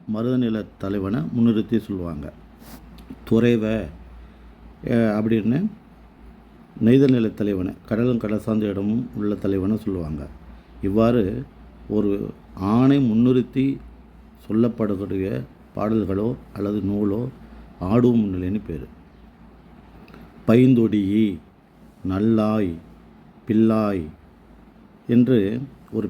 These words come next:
பெண்ணை முன்னிறுத்தி சொன்னாங்கன்னா அது மகடு முன்னிலைன்னு பேரு. இப்ப யாப்பருங்கலக்காரகி என்ற நூலே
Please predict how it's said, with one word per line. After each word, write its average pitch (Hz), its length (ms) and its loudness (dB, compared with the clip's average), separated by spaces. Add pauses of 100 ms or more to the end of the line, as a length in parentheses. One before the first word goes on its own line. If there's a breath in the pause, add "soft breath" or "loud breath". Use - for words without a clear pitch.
பெண்ணை 135 380 4
முன்னிறுத்தி 117 580 2
சொன்னாங்கன்னா 95 500 -4
அது 110 220 -2
மகடு 107 500 2
முன்னிலைன்னு 92 500 -4
பேரு. 76 180 -6 (1200)
இப்ப - 140 0
யாப்பருங்கலக்காரகி 113 1000 2
என்ற 95 200 -4
நூலே 104 720 -2